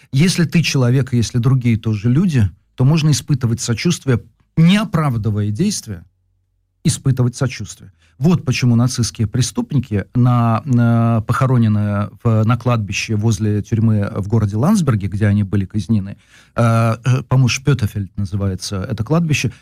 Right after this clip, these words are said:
они все похоронены под крестами, но без имен.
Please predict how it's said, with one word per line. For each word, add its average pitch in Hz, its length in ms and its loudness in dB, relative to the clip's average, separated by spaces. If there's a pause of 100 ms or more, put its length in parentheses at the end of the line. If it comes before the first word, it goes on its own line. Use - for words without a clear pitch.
они 143 200 4
все - 260 0
похоронены 131 600 2
под 123 240 -2
крестами, 143 560 -2 (240)
но 123 200 4
без 120 500 0
имен. 107 500 0